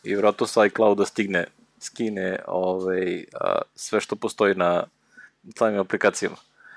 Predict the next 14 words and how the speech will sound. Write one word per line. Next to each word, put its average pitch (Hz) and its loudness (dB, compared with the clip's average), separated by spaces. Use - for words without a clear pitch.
Sad, 107 0
to 120 8
je 120 12
onako 120 6
malo 123 8
tricky - 0
stvar, 117 6
zato 107 2
što - 2
onda 107 8
može 113 -2
se 117 0
desi 110 2
da, 101 6